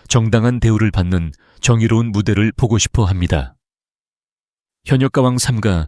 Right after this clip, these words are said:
진정한 가왕을 탄생시키기 위해서는 지금이라도 시청자들의 전문적인 귀와 날카로운 비판을 겸허히 수용해야 합니다.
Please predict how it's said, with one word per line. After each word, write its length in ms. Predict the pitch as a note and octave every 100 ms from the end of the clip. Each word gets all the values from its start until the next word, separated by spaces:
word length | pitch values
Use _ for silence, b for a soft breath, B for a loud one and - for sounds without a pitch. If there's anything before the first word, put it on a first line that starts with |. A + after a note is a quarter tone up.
| _
진정한 460 | - A2+ A2 B2 B2+
가왕을 460 | - G#2+ G#2 A#2 A#2+
탄생시키기 720 | - C3+ C#3 A#2+ - A2+ A#3 G2+
위해서는 560 | F#2+ - F#2+ E2 C#2 - b b b
지금이라도 680 | - A2+ A#2 G2 F#2+ A2 F#2 b
시청자들의 720 | - - A#2+ A2 G2+ A2 A#2
전문적인 760 | - A#2 A#2 A2+ G#2 G#2+ E2+ C#2+ -
귀와 260 | A#2+ A2+
날카로운 460 | G#2 G2+ - A2 G#2+
비판을 540 | A2 - F2+ D2+ C#2 - _ -
겸허히 540 | A#2+ F#2 F#2+ E2 F#2+ -
수용해야 520 | - C3+ G#2+ F#2+ F#2
합니다. 460 | F2 D#2+ D2+ C2